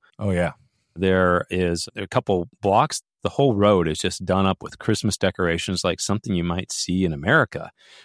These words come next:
Speaker 2: It's really a little bit over the top on some places, but it's really cool. But in that respect,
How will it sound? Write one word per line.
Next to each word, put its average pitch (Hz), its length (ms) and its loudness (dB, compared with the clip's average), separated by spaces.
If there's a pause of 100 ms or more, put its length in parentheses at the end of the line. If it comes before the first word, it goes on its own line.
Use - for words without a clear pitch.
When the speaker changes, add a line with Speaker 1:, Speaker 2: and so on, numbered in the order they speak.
(160)
Speaker 2:
It's - 220 -6
really 110 240 4
a 87 160 -4
little 151 160 4
bit 139 80 6
over 131 160 4
the 98 80 0
top 131 340 4
on 92 100 0
some 131 200 4
places, 82 360 -2
but 90 160 -2
it's - 300 -4
really 101 240 4
cool. 80 240 -4 (560)
But 135 380 2
in 127 140 4
that 165 160 4
respect, 120 500 2